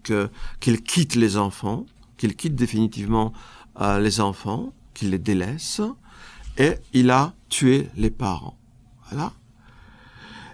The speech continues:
Dans le roman, on va assister à des scènes dans lesquelles, euh, les fragments de, du Petit Poucet de Perrault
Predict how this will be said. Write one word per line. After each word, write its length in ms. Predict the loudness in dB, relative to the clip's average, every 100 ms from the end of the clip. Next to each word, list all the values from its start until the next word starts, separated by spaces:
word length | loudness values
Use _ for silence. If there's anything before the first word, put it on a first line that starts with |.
| -10
Dans 320 | 2 4 6 6
le 120 | 6
roman, 360 | 8 6 4 4
on 40 |
va 220 | 2 2 0
assister 800 | 0 2 0 0 2 2 2 -2 -14 0
à 300 | 4 4 2 -10 2
des 160 | 4
scènes 840 | 4 2 4 4 6 6 6 4 2 -8 _ _ -20 -20 -20 -8
dans 240 | 2 6 8
lesquelles, 720 | 6 4 2 4 4 4 4 2 -2 -16 -20 -20 _ 2
euh, 400 | 4 6 8 6 4
les 380 | 4 6 6 4
fragments 840 | 2 0 2 4 4 4 4 0 -4 -16
de, 560 | -12 2 6 6 4 0 -6 -8
du 100 | -6
Petit 320 | 0 0 2 -2
Poucet 680 | 0 2 2 4 4 2 -4 -20 _ -20 _ _ -10
de 120 | 0 0
Perrault 640 | 6 6 6 6 4